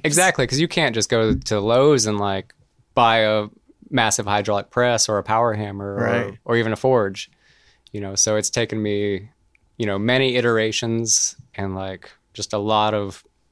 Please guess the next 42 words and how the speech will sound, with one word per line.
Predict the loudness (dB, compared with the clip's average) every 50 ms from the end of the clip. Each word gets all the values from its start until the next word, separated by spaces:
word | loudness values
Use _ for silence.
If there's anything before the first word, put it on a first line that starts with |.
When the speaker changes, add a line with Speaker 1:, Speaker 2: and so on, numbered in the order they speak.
| _ _ 2
Speaker 1:
lot | 2 2 2
of | 2
tweaking | 2 0 0 0 0 -4 -4
things | -4 -4 -4 -2 -4 -4 -6
to | -8 -8
figure | -4 -4 -2 0 0 0
out | 0 0 0 -2 -4 _ _ _ _ _ _ _ _ _ -20 _ _ _ _ _ _ _ _ _ -4
how | 0 2 2 2
to | 2
get | 0 -4 -4
to | -4
that | -4 -4 -4
next | -6 -8 -6 -6
step | -4 -4 -4 -4 -4 -6 -8
and | -6
how | -2 0 0 0 0
to | -2 -4
create, | -8 _ -8 -6 -6 -4 -2
you | -2 -2
know, | 0
how | 2 2 2
to | 0
get | 0 -2 -4
to | -4
that | -6 -6
next | -6 -6 -6 -6
level. | -4 -4 -4 -4
How | -2 0 2 2 2
do | 2 0
I | -2 -2
make | -2 -4 -4 -6 -4 -6
what | -4
I, | -4 -4 -4 -6 -8 _ _ -6
what | -4 -4
I | -4
can | -4 -4 -6 -6 -6 -10 -14 _ _ -4
see? | -2 -2 0 0 0 -2 -4 -6 -10 _ _ _ _ _ _ _ _ _ _ _ _ _ _ _ _ _ _ _ _ _ _ _ _ _ _ _ -14
Speaker 2:
Yeah. | -14 -14 -14 -16 -16 -12
Speaker 1:
So. | -10 -8 -10 -10 -12 -14 _ _ -20 -20 -20 -20 _ -6
Speaker 2:
So | -2 2 2 4 4 4 4 2 0 -4 -8
are, | -10 -10 -10 _ _ _ _ -20 -20 -20 -12 _ -2
i-, | -2 -2 -2